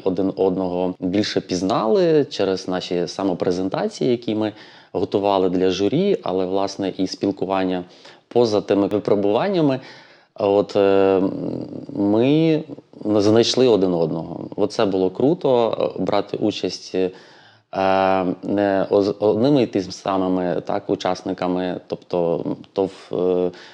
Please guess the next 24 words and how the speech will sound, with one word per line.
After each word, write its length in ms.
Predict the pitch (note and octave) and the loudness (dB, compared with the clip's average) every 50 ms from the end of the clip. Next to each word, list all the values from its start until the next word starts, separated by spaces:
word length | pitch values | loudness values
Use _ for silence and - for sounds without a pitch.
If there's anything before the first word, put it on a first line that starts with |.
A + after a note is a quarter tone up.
| - - _ - - | -20 -20 _ -2 0
е, 180 | F2+ F#2 F#2 F#2 | 2 2 2 4
жеребкуванням, 720 | F#2+ G2 G2+ - - - G2 F2 F#2 F2+ E2+ F2 F2 F2 F2 | 4 2 2 0 0 -2 0 0 2 2 0 0 -2 -4 -4
то 120 | - G2+ F#2+ | -4 -4 -4
з 140 | - - - - - - - D#2+ - | -4 -6 -8 -10 -8 -4 -4 -4 0
тими, 340 | - A2 A2 A2+ A#2+ A#2 A2+ A2 A2 G#2+ - - | 2 4 4 6 4 4 4 4 2 2 2 2
е, 240 | G2+ G2+ G2+ G2+ G2+ G2 | 2 4 6 4 4 4
учасниками 760 | A2+ G2 - - G2+ G2+ - - G2+ F#2+ - G2 G2 F#2+ F#2+ | 2 0 0 0 -2 -2 0 -2 -6 -4 -2 -2 -2 -2 0
ми, 320 | F#2+ F#2+ G2 G2 F#2+ F#2+ F#2 - - - - - _ - | -2 -2 -2 -2 -2 -4 -6 -10 -16 -20 -20 -20 _ -6
е, 100 | F2+ F2 | -4 -2
готували 520 | E2+ F#2+ F#2 - F2+ F2 F#2 G2+ G#2 A2 | 0 -2 -2 0 -2 0 0 2 2 0
уроки, 540 | - - G#2 F#2+ F#2 F#2 F2+ F2+ - - F#2 F#2 F2+ F2+ F2+ F2+ F2 | 2 2 2 2 4 2 2 0 -2 0 0 2 4 4 2 2 0
с-, 220 | F2 - - - - _ - F#2 | -2 -6 -14 -18 -20 _ -4 -2
е, 180 | F#2+ F#2 F#2 F2+ - | 0 0 0 -2 -2
потім 540 | F#2+ F#2+ - - - F#2+ F#2 F#2 F2 - - - - - - - - - - | -4 -4 -4 -2 -2 -2 0 0 -2 -4 -6 -12 -20 -20 -18 -16 -14 -16 -4
перетасовано 840 | - G#2+ G#2 G2+ - - G2+ - - A2 G#2 G#2+ G#2+ G#2 G#2 G#2+ G#2 G2+ | 0 2 2 2 2 0 -2 0 2 4 4 4 4 4 2 2 0 0
було, 340 | F#2+ G2+ F#2+ F#2+ G2 G2 | 0 0 0 2 2 0
і 140 | - - F#2+ | 0 0 -2
ми 180 | F#2+ F#2+ F#2+ F#2+ | -2 0 -2 -2
вже, 300 | F#2 F2+ F#2+ F#2 F#2 F2+ - - - - - - _ - | -2 -2 -2 -2 -2 -4 -6 -14 -20 -20 -20 -20 _ -6
е, 260 | F#2 F#2 F#2 F#2 F2+ | -2 -2 0 0 0
брали 300 | F2 F2 F#2+ F#2+ F#2+ G2 | 0 0 0 2 2 2
участь 340 | - G2+ F#2 - G2+ - - | 2 2 0 0 -2 -2 0
у 80 | G2+ F#2+ | -2 0
дебатах, 580 | F2+ F#2+ E2+ F#2 F#2+ F#2+ F#2+ - G2 F#2+ F#2 | 0 0 2 2 2 0 0 0 -2 -4 -4